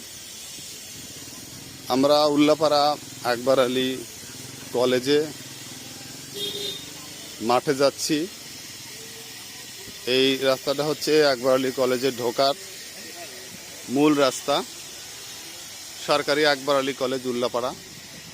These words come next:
আজকে আমরা ড্রোন উড়ানো শিখব। তো আমাদের উল্লাপাড়া আকবর আলী কলেজের মাঠটি বেশ বড়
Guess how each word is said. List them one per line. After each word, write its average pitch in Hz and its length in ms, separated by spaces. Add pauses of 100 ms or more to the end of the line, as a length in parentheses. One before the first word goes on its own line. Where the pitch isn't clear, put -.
(1040)
আজকে 160 400
আমরা 151 380 (760)
ড্রোন 160 300
উড়ানো 147 320
শিখব। 120 420 (1120)
তো 143 60
আমাদের 151 380 (1120)
উল্লাপাড়া 143 400
আকবর 127 280
আলী 131 180
কলেজের 127 380
মাঠটি 131 500
বেশ 127 220 (200)
বড় 120 320